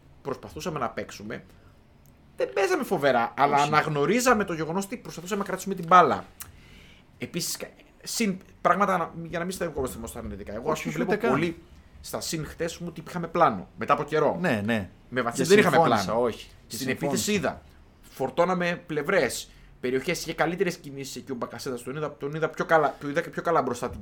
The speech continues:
Speaker 1: την κίνηση. Παρ' όλα αυτά, μετά εμένα με ξένησε η, η, η αλλαγή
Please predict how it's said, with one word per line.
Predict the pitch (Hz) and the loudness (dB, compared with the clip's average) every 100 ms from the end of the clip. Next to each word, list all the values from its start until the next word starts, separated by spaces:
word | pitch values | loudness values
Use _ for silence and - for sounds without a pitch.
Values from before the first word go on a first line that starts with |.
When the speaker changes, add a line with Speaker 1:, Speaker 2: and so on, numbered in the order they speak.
| 95 | -14
Speaker 1:
την | 110 | -12
κίνηση. | 107 110 98 107 - | -6 -6 -6 -10 -2
Παρ' | 120 | 4
όλα | 190 | 4
αυτά, | 185 - 165 180 - - - - _ - - - - - - _ - - - _ - - - | 4 2 0 -2 -20 -20 -20 -20 _ -20 -20 -20 -20 -20 -20 _ -20 -20 -20 _ -20 -18 -10
μετά | 311 330 | -2 2
εμένα | 330 311 269 | 2 4 2
με | 240 | 2
ξένησε | - 240 196 | 0 0 0
η, | 160 - - - - - - | -4 -8 -20 -20 -20 -20 -16
η, | 143 143 143 131 - - - - - | -14 -14 -14 -16 -18 -20 -20 -20 -6
η | 143 | 0
αλλαγή | 135 131 | 2 2